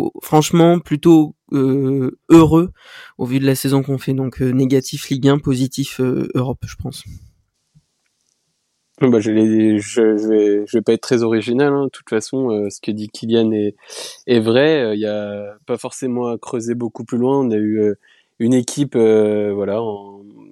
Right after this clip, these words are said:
Speaker 2: qui a fait un parcours en, en dents de scie avec, euh, avec, euh, ouais, à chaque fois des, des hauts, des bas. Et encore, quand je dis des hauts, c'est jamais monté non plus très, très haut, mais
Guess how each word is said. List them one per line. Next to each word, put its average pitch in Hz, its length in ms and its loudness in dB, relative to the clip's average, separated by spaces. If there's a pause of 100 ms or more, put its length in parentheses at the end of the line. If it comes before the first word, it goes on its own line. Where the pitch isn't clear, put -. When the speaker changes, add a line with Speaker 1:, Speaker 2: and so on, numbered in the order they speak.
(280)
Speaker 2:
qui - 100 -8
a 110 60 -2
fait - 120 -8
un 104 100 -4
parcours 113 400 -4
en, 107 340 0
en 113 60 -2
dents 120 180 -2
de 117 60 -6
scie - 280 -2
avec, 107 320 -2
euh, 101 280 -2 (560)
avec, 113 340 0
euh, 110 120 4
ouais, 127 140 2
à 135 60 -2
chaque 113 200 -8
fois 123 160 -6
des, 104 600 -4
des 107 160 -4
hauts, 120 180 -2
des 117 160 -4
bas. 120 460 0
Et 104 160 -6
encore, 107 240 -8
quand 104 160 -12
je 95 80 -16
dis 107 120 -8
des 113 140 2
hauts, 123 140 2
c'est 110 160 -4
jamais 107 240 -2
monté 110 260 -6
non 107 120 -2
plus - 180 -10
très, - 180 -2
très 120 200 0
haut, 147 140 4
mais 104 360 0